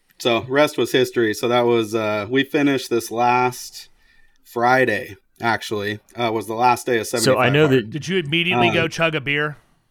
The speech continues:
Speaker 1: I haven't drank alcohol yet
Speaker 3: Good for
Speaker 1: because,
Speaker 3: you, man.
Speaker 1: well,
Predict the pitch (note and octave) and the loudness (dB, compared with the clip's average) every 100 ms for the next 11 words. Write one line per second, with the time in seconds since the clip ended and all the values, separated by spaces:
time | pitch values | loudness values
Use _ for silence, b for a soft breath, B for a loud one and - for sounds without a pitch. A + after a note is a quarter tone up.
0 | _ _ _ _ _ _ _ _ _ _ | _ _ _ _ _ _ _ _ _ _
1 | _ _ _ _ C3+ F#3+ F3 E3+ E3 D#3+ | _ _ _ _ 0 4 4 4 2 4
2 | F3 E3 C3+ A#2+ A#2 A#2+ B2+ B2+ B3 G3 | 4 4 2 4 4 4 0 2 4 6
3 | D#3+ B3+ D#3 C3+ B2+ | 6 4 2 2 2